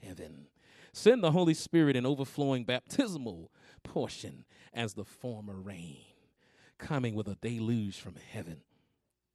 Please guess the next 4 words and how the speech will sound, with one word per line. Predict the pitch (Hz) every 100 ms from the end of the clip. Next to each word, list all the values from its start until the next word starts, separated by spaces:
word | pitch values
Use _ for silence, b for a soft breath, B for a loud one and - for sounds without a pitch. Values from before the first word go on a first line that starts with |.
| B B B
Feed | _ - 233 233 202 165 139 117 -
the | 135
germination | 107 139 156 151 143 165 - - 113 87 - _ _ _ b b b b b b -
of | 139 139 131 123 110